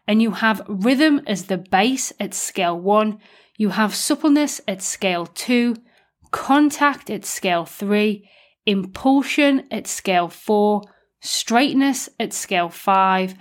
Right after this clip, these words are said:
and collection at scale six. And the scales are meant to be approached in that order, starting with the rhythm and finishing with collection. Now, although there is the odd occasion when one of them can be skipped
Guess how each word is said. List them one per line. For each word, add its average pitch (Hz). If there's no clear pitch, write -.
and 190
collection 208
at 208
scale 170
six. -
And 240
the 254
scales 311
are 311
meant 226
to -
be 269
approached 180
in 214
that 185
order, 240
starting 269
with 185
the 185
rhythm 233
and 202
finishing 226
with 175
collection. -
Now, 240
although 277
there 370
is 311
the 269
odd 233
occasion 240
when 202
one 220
of 233
them 240
can 208
be 190
skipped -